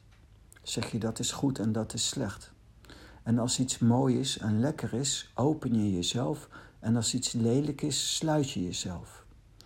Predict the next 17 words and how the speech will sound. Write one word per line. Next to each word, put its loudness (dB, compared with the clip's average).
En 4
daarom 6
ervaar 2
je 2
bij 0
open 0
zijn, -4
bij -2
iets -4
lekkers, 0
ervaar 0
je 2
openheid 2
en 2
genot 0
en 0
plezier. 2